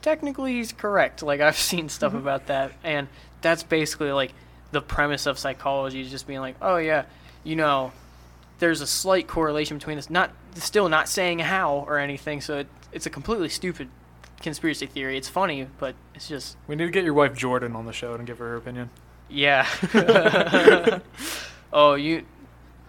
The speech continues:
Speaker 1: yep, definitely. If, if only she could make it, make the time.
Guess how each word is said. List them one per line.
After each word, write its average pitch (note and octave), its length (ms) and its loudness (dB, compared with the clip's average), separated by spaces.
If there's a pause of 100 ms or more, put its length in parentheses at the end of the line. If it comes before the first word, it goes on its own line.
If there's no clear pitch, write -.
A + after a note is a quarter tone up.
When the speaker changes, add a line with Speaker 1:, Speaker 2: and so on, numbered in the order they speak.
(640)
Speaker 1:
yep, C#3+ 360 -2
definitely. C3+ 480 -2 (360)
If, - 240 -10 (180)
if - 160 -12
only C3+ 360 -6
she - 180 -14
could C3 140 -12
make B2+ 260 -6
it, B2+ 180 -8
make C3+ 240 -6
the C3 80 -14
time. C3 340 -4